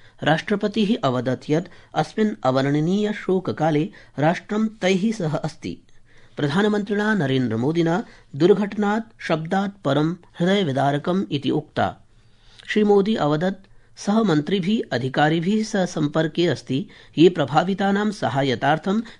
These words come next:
कार्यं कुर्वन्ति। अस्मिन् दुःखदकाले प्रभावितानां सर्वेषां सह तस्य संवेदनाः सन्ति। अहमदाबादनगरे एयर इण्डिया विमानदुर्घटनायाः विषये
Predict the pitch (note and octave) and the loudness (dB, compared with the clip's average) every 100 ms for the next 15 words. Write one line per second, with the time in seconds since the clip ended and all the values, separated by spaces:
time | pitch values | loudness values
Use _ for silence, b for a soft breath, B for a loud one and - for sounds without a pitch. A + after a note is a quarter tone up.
0 | - C#3+ C3+ C#3 C#3 F#3 D#3+ A2+ - F2 | 2 2 4 2 2 2 2 0 -4 -8
1 | - - - b b b b E3 - G#3 | -10 -18 -20 b b b b -2 0 0
2 | G3+ - D3+ A#2 G#2 D3+ D#3+ F3+ C#3+ A#2 | 0 -2 -2 -2 0 0 0 -2 -4 0
3 | C#3+ C#3 D#3+ E3 F3 F#3+ - B2 A#2 C3+ | 0 0 0 0 0 -2 -2 -2 0 -2
4 | C3+ D#3+ E3 - D3 F3+ - B B F3 | -2 -2 -2 -4 -4 -4 -6 B B -4
5 | - F#3 - B2 A2+ D3+ C#3+ C3 B2+ D3+ | -4 -8 -6 -2 0 0 0 0 -2 -4
6 | - G#2 G#2 G2 - - _ b b b | -4 -6 -6 -10 -10 -20 _ b b b
7 | b C#3+ D#3 G#3 A3 A3 G3+ G3 F3+ F#3+ | b 2 2 2 2 2 2 0 0 0
8 | G#3 C#3+ D3 F3+ F3+ C#3+ D3 E3+ E3 C3 | 0 2 2 2 2 2 2 2 2 0
9 | C#3 C#3+ B2 A#2+ A#2+ - D3+ E3 E3+ E3 | 2 2 0 -4 -4 -2 -2 0 0 0
10 | E3+ C#3+ B2 A#2 A#2+ | -2 -2 -2 0 -2